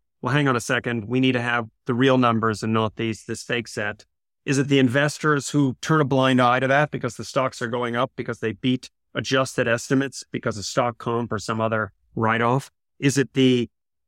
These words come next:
the banks and analysts, which we can put them to one side and we assume that, or is it the managements who know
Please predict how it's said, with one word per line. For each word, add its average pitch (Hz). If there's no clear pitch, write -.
the 127
banks 143
and 131
analysts, 135
which 131
we 139
can 135
put 160
them 143
to 131
one 131
side 131
and 123
we 120
assume 143
that, 131
or 131
is 123
it 131
the 135
managements 131
who 135
know 131